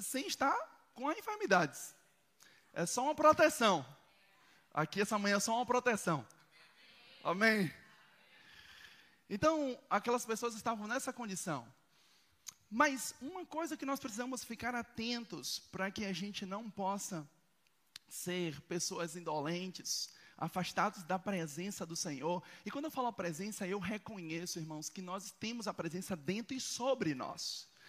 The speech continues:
em nosso meio. Mas eu tô falando sobre, ah, não tô falando dessa presença, eu tô falando da, da sua disposição em permanecer nela.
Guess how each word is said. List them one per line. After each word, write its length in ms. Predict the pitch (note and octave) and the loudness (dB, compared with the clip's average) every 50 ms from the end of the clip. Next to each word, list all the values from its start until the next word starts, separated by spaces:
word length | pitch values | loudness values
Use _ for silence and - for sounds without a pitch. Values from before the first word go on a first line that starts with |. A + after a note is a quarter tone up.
| - - - | -20 -6 0
em 140 | - G3 A3 | 0 0 2
nosso 320 | G#3+ G3+ G#3 - - G#3 | 2 2 2 2 0 -2
meio. 320 | F#3+ F3+ E3 D3 B2+ A#2 - - - - - - - | 0 0 0 0 0 -4 -8 -14 -20 -20 -20 -8 -2
Mas 160 | - G#3 A#3 | 0 0 0
eu 80 | B3+ - | 0 0
tô 80 | C4 | 0
falando 360 | G#3+ - B3 A#3+ B3+ B3+ B3+ B3+ | 0 0 0 0 0 0 0 -2
sobre, 680 | - - - - C4 B3 B3 A#3+ A#3 A#3 A3+ G#3+ F#3+ - - _ _ - - - - - _ _ - | -2 -2 0 0 0 0 0 0 0 0 0 -2 -2 -6 -10 _ _ -20 -20 -20 -20 -20 _ _ 2
ah, 460 | G#3+ G#3+ G3+ G3 F#3 F3 E3 D3+ D#3+ | 4 4 4 4 4 2 -2 -4 -6
não 120 | - A3 A3+ | -8 -6 -4
tô 100 | C#4 C4+ | -4 -2
falando 340 | - C4+ B3+ B3+ B3 A#3 | -2 -2 -2 -4 -4 -6
dessa 380 | G3 F3 A#3 C#4 C4+ - - B3+ | -4 -2 -2 -2 -2 -2 -4 -4
presença, 560 | - - A#3+ A3+ F#3+ F#3 D3+ F3+ F#3 F#3+ - | -2 -2 -2 0 -2 -2 -4 -4 -6 -4 -6
eu 40 | G#3 | -6
tô 100 | G3 G#3+ | -8 -8
falando 360 | - A#3 G#3 G#3+ A3 A3 A3 | -4 -2 -2 -2 -2 -4 -4
da, 420 | G3 F3 G#3 G3 F#3 F3+ F3+ F3 - - - - - | -2 2 2 4 4 4 2 0 -4 -14 -18 -16 -2
da 200 | - F#3 G#3 G#3 | 2 2 2 2
sua 340 | - - - - C#4 C4 A3+ | 2 0 -2 0 0 -2 -2
disposição 1120 | F3+ F#3+ D#4 F#4+ - - - C#4 C4 C#4 A3 A#3 G#3 - - A#3 A3 A3+ A#3 A#3 B3 - _ _ _ _ _ - | 0 2 0 0 0 0 -2 0 0 0 0 -2 -4 -4 -2 -2 -2 -2 -2 -4 -6 -10 _ _ _ _ _ -4
em 180 | A3+ A#3+ A#3 | -2 -2 -2
permanecer 1080 | G#3+ - - - C#4+ D4 A#3 A3+ B3 B3 C4 C#4 C#4 C#4 C4+ C4 - - C4 C4 C#4 G3+ F#3 | -4 -2 2 4 4 4 4 0 -2 -2 0 0 2 2 0 0 -2 -2 0 0 2 2 2
nela. 380 | F3 E3+ D3+ C3+ F#2+ - - | 2 2 2 2 0 -2 -6